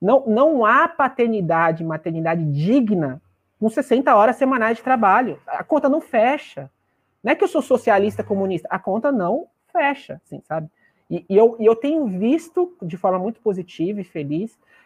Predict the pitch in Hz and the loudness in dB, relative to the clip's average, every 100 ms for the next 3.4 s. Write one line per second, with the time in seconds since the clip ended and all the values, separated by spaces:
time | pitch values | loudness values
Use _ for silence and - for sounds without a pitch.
0 | _ 220 262 240 254 262 247 - 320 339 | _ 2 2 2 2 2 0 0 2 0
1 | 311 247 190 180 170 151 - 180 208 - | 0 0 0 0 0 -2 -4 -8 -6 -4
2 | 214 214 254 277 254 233 302 - 220 196 | -2 -2 -4 -2 2 4 2 -2 -6 -4
3 | 320 226 220 175 | 0 0 0 -4